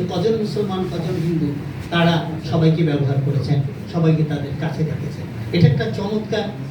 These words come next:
এক্সাম্পল আর কি। তো সেই একটা ব্যাপার। আর কলোনিয়াল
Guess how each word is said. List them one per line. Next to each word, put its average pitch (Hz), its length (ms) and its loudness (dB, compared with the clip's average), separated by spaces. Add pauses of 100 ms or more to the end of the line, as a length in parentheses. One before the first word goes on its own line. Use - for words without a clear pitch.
(140)
এক্সাম্পল 170 480 2
আর 139 140 -2 (100)
কি। - 80 -8 (1300)
তো 180 320 4 (800)
সেই 240 140 0
একটা 185 320 0
ব্যাপার। 156 500 0 (300)
আর 160 280 4 (840)
কলোনিয়াল 247 420 0